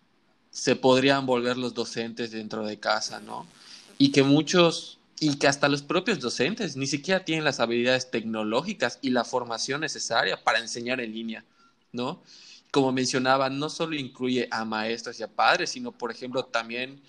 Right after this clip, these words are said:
los administradores de las escuelas,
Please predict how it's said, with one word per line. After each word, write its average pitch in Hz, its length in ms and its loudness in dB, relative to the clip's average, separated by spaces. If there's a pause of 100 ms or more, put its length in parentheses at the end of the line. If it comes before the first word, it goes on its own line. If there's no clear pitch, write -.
(380)
los 117 500 0
administradores 117 1120 0
de 113 80 -6
las 110 200 -8
escuelas, 127 1040 -2